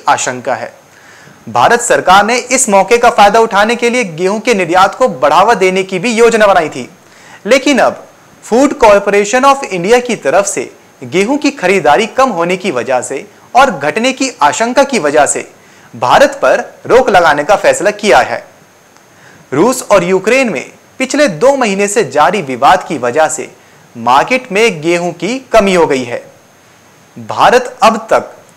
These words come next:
ग्लोबल फूड मार्केट में बड़े पैमाने पर गेहूं का निर्यात नहीं करता रहा है,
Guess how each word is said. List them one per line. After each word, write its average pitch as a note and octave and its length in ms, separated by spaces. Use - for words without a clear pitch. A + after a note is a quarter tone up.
ग्लोबल G3 420
फूड C4 360
मार्केट D3+ 420
में A3 260
बड़े G#3+ 260
पैमाने E3+ 380
पर G3 220
गेहूं D#3 220
का A3 140
निर्यात D3+ 460
नहीं G#3+ 200
करता D3 300
रहा B2 240
है, A#2+ 180